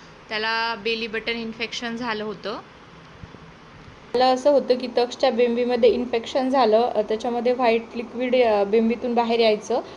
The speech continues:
आणि आतमध्ये असं राऊंड राऊंड असं फुगल्यासारखं इमेजमध्ये बघताय तसा एक पोर्शन होता. अ, गावी होते मी तेव्हा,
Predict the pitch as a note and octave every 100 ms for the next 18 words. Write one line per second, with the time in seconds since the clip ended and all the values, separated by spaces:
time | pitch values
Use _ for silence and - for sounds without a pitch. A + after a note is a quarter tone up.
0 | - - - - G#3 A#3+ A3 A3 A#3 B3
1 | B3 B3+ C4+ A#3+ A3+ A#3+ A#3+ A#3+ A#3 B3
2 | B3 - A3+ A3+ B3 B3 A#3 B3 A#3 A3+
3 | A3+ A#3 A3 A3 - A#3 A3+ A3+ B3+ A#3+
4 | A#3+ A3 A3+ - A#3+ A#3+ A3+ C4 B3+ A#3+
5 | A3 D#4 - - - - - - - G#3+
6 | A3 A3 A3 A3 A3+ A#3 D#4+ D#4 A3+ B3+
7 | B3 A3+ A3+ A#3+